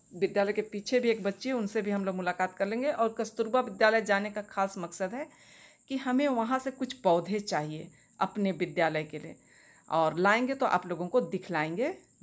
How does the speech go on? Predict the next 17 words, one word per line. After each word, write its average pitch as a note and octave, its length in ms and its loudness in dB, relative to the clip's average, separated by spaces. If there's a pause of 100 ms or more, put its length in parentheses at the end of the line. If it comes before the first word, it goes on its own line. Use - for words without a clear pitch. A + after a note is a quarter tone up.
ज़रूर। D#3 400 -6 (1000)
तो G#3 60 0
ये G3+ 100 6
ग्रामीण G3+ 440 0
क्षेत्र - 360 -4
की C#4 200 -2
सड़क F#3 460 0
है D4 120 -2 (200)
और E3 460 2
सड़कों F#3+ 440 -2
की G3+ 480 -6
दशा G#3+ 460 0 (260)
और F3+ 160 -4
दुर्दशा G3 720 -2 (460)
आप D3+ 200 -2
लोग F3 320 -4
देखिए, G3 460 -4